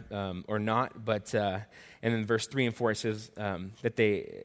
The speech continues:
they cried out to another and said, "Holy, holy, holy is the Lord of hosts. The whole earth is filled with his glory." And the posts of the doors were shaken by the voice of him who cried out,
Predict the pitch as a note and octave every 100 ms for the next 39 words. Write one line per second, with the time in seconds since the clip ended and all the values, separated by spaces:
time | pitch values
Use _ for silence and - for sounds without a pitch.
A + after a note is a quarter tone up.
0 | D#2+ A2 G2+ - A2+ A#2 G2+ A#2 G2+ G#2+
1 | B2 G#2 F#2 F#2+ - G#2+ F2 - C3+ C3+
2 | C3 G#2+ F2+ - C3 B2+ A#2+ G#2 - C3+
3 | C3 A2 G2+ - G#2 G#2 F#2+ - A#2 G2+
4 | - - - - - _ G#2 - C3 B2+
5 | A#2 A2+ G#2 - G2 - - A2+ G#2 F2+
6 | G#2+ _ _ _ _ - A2+ A2+ A2 A2
7 | A#2 A2 F#2 G2 - A#2 A2 G#2+ - C#3
8 | C#3+ D3+ C#3+ - C3 C3+ C3 B2 A#2+ G#2
9 | G2+ - - A#2+ A#2 - C3 C#3+ C#3 A#2
10 | G#2 A2 A2 G#2+ A2 A2 A2+ B2 A2 G2
11 | - - - B2+ - A2+ A2+ A2+ A2